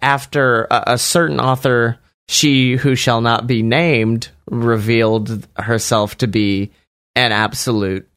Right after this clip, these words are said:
terrible terf, I said, "I, I don't wanna lose this universe. I don't,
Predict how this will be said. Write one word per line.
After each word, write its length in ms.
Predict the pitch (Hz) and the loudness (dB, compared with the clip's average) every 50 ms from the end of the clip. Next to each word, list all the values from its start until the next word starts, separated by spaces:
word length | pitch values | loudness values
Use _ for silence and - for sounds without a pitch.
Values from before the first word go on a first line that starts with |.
| _ - - | _ -10 -4
terrible 560 | - 123 113 107 110 107 98 98 95 90 92 | -2 0 2 2 2 0 0 -2 -4 -6 -6
terf, 640 | 92 - - 190 226 247 185 143 143 143 - - - - | -6 -4 -2 0 2 4 4 4 2 2 -2 -6 -4 -2
I 180 | 117 117 110 | 0 2 2
said, 560 | 110 - - 123 113 107 104 101 104 - - _ _ - | 0 0 0 0 2 2 0 0 -2 -4 -6 _ _ -2
"I, 340 | 107 113 107 - - 92 117 | 0 0 0 0 0 0 0
I 40 | 117 | 0
don't 260 | 104 123 117 110 - | 2 0 0 0 0
wanna 280 | 110 120 120 113 107 | 0 0 2 2 2
lose 560 | 107 113 110 113 113 110 104 104 - - - - _ - - _ _ _ _ _ - | 2 2 2 2 2 2 0 0 -2 -4 -6 -8 _ -20 -20 _ _ _ _ _ -4
this 280 | 131 131 135 120 - - | 0 0 2 2 0 0
universe. 840 | 107 110 117 123 117 110 107 98 92 98 85 67 65 87 - - - - - | 2 2 2 4 2 2 2 0 0 -2 -2 -2 -4 -6 -6 -6 -6 -4 0
I 240 | 85 110 117 120 | 0 2 2 2
don't, 380 | 117 127 123 123 120 120 - - | 2 0 0 0 0 -2 -4 -8